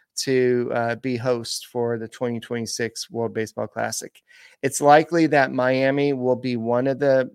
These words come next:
cities because of, it just makes a lot of sense for, um, especially for a lot of the, the Latin America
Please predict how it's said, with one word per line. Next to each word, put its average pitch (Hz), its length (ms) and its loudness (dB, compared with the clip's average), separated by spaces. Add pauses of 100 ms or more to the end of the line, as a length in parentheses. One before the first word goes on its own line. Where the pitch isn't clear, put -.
(180)
cities 139 560 -2
because 127 560 -2
of, 120 400 -2 (340)
it 131 120 -2
just 143 180 -6
makes 131 280 -2
a 123 40 -4
lot 120 220 0
of 120 60 -6
sense 123 380 -4
for, 120 480 -4
um, 113 320 -4
especially 123 640 -4 (360)
for 131 180 4
a 123 40 6
lot 120 280 4
of 120 200 0
the, 113 480 0 (200)
the 113 180 -4
Latin 120 420 -2
America 120 760 -2